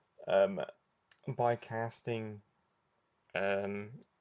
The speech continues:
an Asian woman. They could have made her look younger, 'cause, but not an old person, but I mean, it still would have been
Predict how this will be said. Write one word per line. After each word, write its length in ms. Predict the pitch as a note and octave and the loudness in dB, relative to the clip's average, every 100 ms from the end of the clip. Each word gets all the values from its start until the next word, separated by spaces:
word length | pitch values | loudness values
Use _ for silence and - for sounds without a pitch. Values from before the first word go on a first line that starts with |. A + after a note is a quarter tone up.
| _ | _
an 100 | - | -6
Asian 340 | G2+ A2+ A2 G#2+ | 0 0 0 -2
woman. 340 | B2+ G#2+ F#2+ | 0 0 -2
They 80 | G#2+ | -2
could 120 | B2+ | 4
have 60 | C3 | 6
made 180 | A#2+ A2+ | 8 8
her 80 | G#2+ | 4
look 100 | - | 2
younger, 500 | G2+ D#3 C#3+ - C#3+ _ _ _ _ _ - | 2 4 6 4 2 _ _ _ _ _ -16
'cause, 280 | - - - - - - | -4 -4 -4 -10 -12 2
but 260 | C3 G#2+ - - - - _ _ - - | 2 2 -2 -20 -20 -20 _ _ -16 -10
not 260 | - C3 G#2 | -2 2 4
an 80 | G#2+ | 6
old 280 | B2+ D3 - | 4 4 2
person, 400 | A#2 A#2 B2+ A#2+ | 2 2 0 2
but 160 | B2 | 4
I 40 | A#2+ | 4
mean, 180 | B2+ | -2
it 120 | A2+ - | -6 -6
still 220 | - C#3 | 0 0
would 140 | B2+ | 2
have 100 | A#2 | 0
been 360 | A#2+ A#2 A2+ | 0 -2 -4